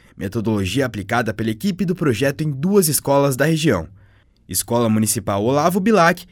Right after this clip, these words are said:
e Escuela Nuestra Senhora del Huerto. Elas priorizam exercícios com espaços de integração entre a população local, promovendo acolhimento e a coesão social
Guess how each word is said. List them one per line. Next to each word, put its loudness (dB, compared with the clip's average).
e -2
Escuela 4
Nuestra 2
Senhora 2
del 4
Huerto. 0
Elas 4
priorizam 6
exercícios 2
com -2
espaços -2
de -4
integração 2
entre 0
a -4
população 0
local, 2
promovendo 0
acolhimento 0
e 0
a -2
coesão 0
social 0